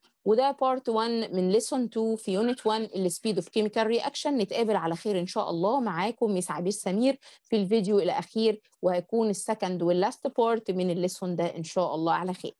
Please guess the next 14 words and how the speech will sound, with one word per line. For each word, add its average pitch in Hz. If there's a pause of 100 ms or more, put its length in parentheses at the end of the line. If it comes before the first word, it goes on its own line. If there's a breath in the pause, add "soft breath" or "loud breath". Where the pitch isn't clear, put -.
(420 soft breath)
أتمنى 240
تعملوا 202
لايك 208
للفيديو، 240
وكمان 220
تكتبوا 208
لي 202
رأيكم 185
في 185
التعليقات 175
تحت -
الفيديو 170
في 165
قناة 170